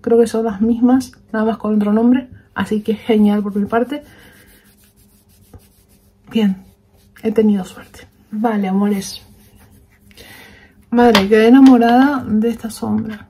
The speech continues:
muy bonita. Es que la de Natalia también es muy bonita. Es muy bonita. En fin, ahora lo que quiero hacer es, ¿qué hacemos? Ponemos bronzer, ponemos un morado.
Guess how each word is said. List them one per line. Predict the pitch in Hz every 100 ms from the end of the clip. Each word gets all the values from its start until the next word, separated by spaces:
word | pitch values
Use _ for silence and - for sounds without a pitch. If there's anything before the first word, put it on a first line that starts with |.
| -
muy | 247 233
bonita. | 220 220 214 - _ _
Es | 247
que | 247 233
la | 214 208
de |
Natalia | 208 214 214 214
también | 202 208 202
es | 185
muy | 208
bonita. | 202 202 196 - _ _ _ - - - _ _ _ _ _ _ _ _
Es | - 214
muy | 214
bonita. | 214 208 202 190 - - - - - _ _ -
En | 240 226
fin, | 226 214 208 -
ahora | 277 311 349
lo | 311 262
que | 254
quiero | 294 285
hacer | 254 294 302
es, | 311 - - _ _
¿qué | 233
hacemos? | 247 226 202 196 - -
Ponemos | 214 226 240 240 220
bronzer, | 247 269 285 294 277 - 294 294 269 - _ - - - - _ _ _
ponemos | 240 233 233 226 226 -
un | 220
morado. | 214 214 233 254 262 254 262 262 262